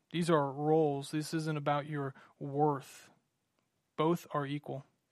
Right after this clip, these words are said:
We're created in the image of God. Number two, submission does not mean, mean that men are in charge in general. What I mean by that is,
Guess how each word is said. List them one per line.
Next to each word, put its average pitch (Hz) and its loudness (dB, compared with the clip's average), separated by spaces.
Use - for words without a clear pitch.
We're - -20
created 147 -2
in - -2
the 147 -2
image 151 -2
of 151 -4
God. 160 4
Number 151 -2
two, 185 2
submission 233 6
does 202 8
not 240 12
mean, 202 6
mean 208 6
that 175 4
men 202 8
are 170 8
in 180 4
charge 175 4
in 180 4
general. 156 0
What 214 2
I - 6
mean 220 6
by 165 12
that 151 6
is, 151 -2